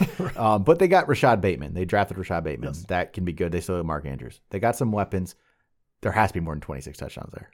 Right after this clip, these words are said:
Speaker 1: Yeah, and I, I think this is the time, too. He's very productive as a runner. You know you wanna do that, but if you wanna win, you're gonna have to keep im-, letting him improve through the pass
Speaker 2: Yep.
Speaker 1: game. And one of that ways is you have to let him throw a little more.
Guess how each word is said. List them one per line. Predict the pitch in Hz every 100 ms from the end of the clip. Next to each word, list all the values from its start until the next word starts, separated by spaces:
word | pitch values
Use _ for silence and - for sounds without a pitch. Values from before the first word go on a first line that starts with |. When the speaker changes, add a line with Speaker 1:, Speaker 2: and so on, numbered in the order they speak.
| -
Speaker 1:
Yeah, | 143 - -
and | 170
I, | 170 185
I | 165
think | 139 190 131
this | 147 123 156 160
is | 135
the | 139
time, | 139 123 117
too. | 139 127 117 - 135 -
He's | 123 127
very | 123 170
productive | 170 151 147 151 135
as | 123
a | 117
runner. | 156 175 175 - - _
You | - 139
know | 156
you | 147
wanna | 143 131 123
do | 135
that, | 139 131 123
but | 120
if | -
you | 123
wanna | 131 156 135
win, | 123 123 120
you're | 120
gonna | 120
have | 104 127 123
to | 127 123 117 - _ _ _
keep | - 170 170 -
im-, | 143 135 - 143
letting | 147 139 143 123
him | 131
improve | 127 120 127 123 113 -
through | 135 127
the |
pass | - 202 156
Speaker 2:
Yep. | -
Speaker 1:
game. | 117 117 - - -
And | 139 131
one | 180
of | 165
that | 147 123
ways | 127 127 127 123 113 -
is | 123 117 117 113
you | 120
have | 113 131
to | 123
let | 120 117
him | 110
throw | 123 110
a | 110
little | 104
more. | 101 107